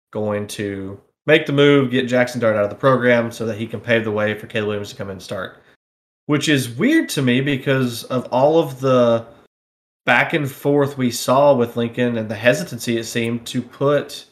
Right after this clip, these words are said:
Caleb Williams in the starting lineup. I mean, we said from the jump that, um, Spencer Rattler, I mean, he struggled out of the gate. He never looked good.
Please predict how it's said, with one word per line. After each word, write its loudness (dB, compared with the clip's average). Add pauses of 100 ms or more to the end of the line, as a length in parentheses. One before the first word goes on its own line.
(560)
Caleb 2
Williams 2
in 0
the -6
starting 2
lineup. 0
I -20
mean, -4
we 2
said 4
from -2
the 0
jump 2
that, 2 (100)
um, -4
Spencer -6
Rattler, 2
I -4
mean, -6
he -6
struggled 2
out 6
of 2
the -4
gate. 0 (260)
He -8
never 2
looked 0
good. 0